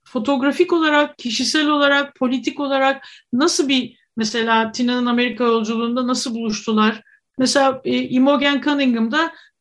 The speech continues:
o dönemde Ansel Adams'ın da içinde olduğu F altmış dört diye böyle çok keskin, net fotoğraflar çekmeyi hedefleyen bir grubun da üyesi bir yandan. Tina bu halkaların içinde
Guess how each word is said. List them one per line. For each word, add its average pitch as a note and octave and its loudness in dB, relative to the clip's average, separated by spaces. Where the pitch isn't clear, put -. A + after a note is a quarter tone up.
o C4+ 0
dönemde B3+ 2
Ansel B3 0
Adams'ın B3 -2
da A3+ -2
içinde A3+ -4
olduğu A3+ 2
F C#4 4
altmış C4 0
dört C4+ 2
diye A3+ -2
böyle A#3+ 0
çok B3+ -6
keskin, B3 0
net C4+ -2
fotoğraflar A#3 2
çekmeyi G#3 0
hedefleyen A#3 0
bir C4 -4
grubun C4+ 2
da A3 4
üyesi F3+ 0
bir F#3 -2
yandan. D#3 -6
Tina E4 6
bu D#4+ 8
halkaların D4+ 4
içinde D4+ 0